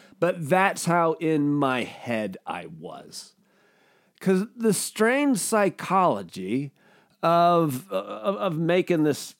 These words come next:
you know, Bob's Fishbowl, whatever the fuck it, I believe it's called a podcast, uh, five days a week for a long fucking time now. I mean, we're almost to chapter five hundred, for God's sake. What is this, four ninety, four ninety-four?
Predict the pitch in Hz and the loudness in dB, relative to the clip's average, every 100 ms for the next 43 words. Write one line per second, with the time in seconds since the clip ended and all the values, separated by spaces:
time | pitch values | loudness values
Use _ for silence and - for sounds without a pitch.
0 | - 135 120 113 110 131 127 117 - 131 | -2 2 2 2 2 2 0 -2 -4 -2
1 | - 135 127 127 120 113 - 127 123 170 | 0 2 2 2 0 -4 -2 -2 0 0
2 | 156 170 190 165 - 139 - - 151 131 | 2 4 2 0 -2 -2 -4 -8 -6 -6
3 | - - 78 - - - _ _ _ _ | -8 -16 -14 -18 -20 -20 _ _ _ _
4 | - 113 104 101 - - 143 131 117 113 | -8 -4 -4 -6 -10 0 2 2 2 -2
5 | 104 101 117 113 110 - 117 110 104 - | -2 -2 0 -2 -4 -6 0 0 0 -6
6 | 113 104 131 139 123 110 _ - 147 98 | -6 -2 0 2 0 -6 _ -8 -6 -6
7 | - 165 156 95 101 107 120 120 107 101 | -2 0 0 0 -4 -2 -2 -2 -4 -8
8 | - 123 117 101 - - 147 120 - 156 | -6 -6 -4 -8 -12 -6 -4 -4 -4 -6
9 | 104 82 - 82 _ 92 85 82 - 90 | -4 -8 -14 -16 _ -12 -12 -12 -10 -8
10 | 101 139 92 - - 147 160 156 156 160 | -4 -6 -6 -14 -6 -2 0 0 -2 -4
11 | 143 117 - 220 320 294 269 185 156 - | -4 -8 -4 0 2 2 2 0 -2 -6
12 | - 226 247 311 339 302 254 | 4 6 8 6 4 2 -6